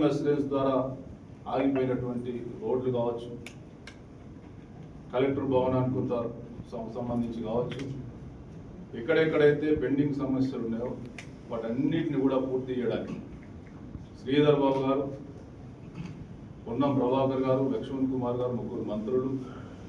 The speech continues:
మాకు సంబంధించినటువంటి శాసనసభ్యులు అందరి ద్వారా ఖచ్చితంగా మరి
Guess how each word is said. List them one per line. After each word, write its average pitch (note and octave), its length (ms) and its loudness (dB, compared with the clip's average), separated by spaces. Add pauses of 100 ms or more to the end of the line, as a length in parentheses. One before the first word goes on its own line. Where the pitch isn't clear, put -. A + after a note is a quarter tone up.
(220)
మాకు A2+ 240 -8
సంబంధించినటువంటి B2 800 0
శాసనసభ్యులు C3 760 0 (880)
అందరి D#3 280 6 (140)
ద్వారా C3 260 6 (560)
ఖచ్చితంగా B2+ 640 0 (1400)
మరి B2 160 0